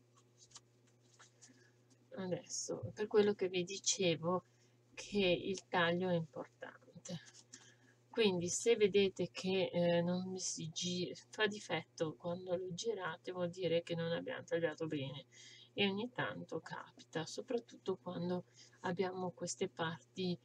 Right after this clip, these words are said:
così rotonde, con degli angoli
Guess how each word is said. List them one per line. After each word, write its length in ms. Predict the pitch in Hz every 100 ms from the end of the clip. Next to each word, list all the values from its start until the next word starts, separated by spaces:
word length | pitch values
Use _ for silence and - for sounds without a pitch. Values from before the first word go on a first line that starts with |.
| - - -
così 360 | 190 180 180
rotonde, 800 | 175 170 - 165 160 156 156 165 - - - - -
con 520 | 208 202 196 190 170
degli 280 | 185 190 196
angoli 580 | 175 175 359 196 180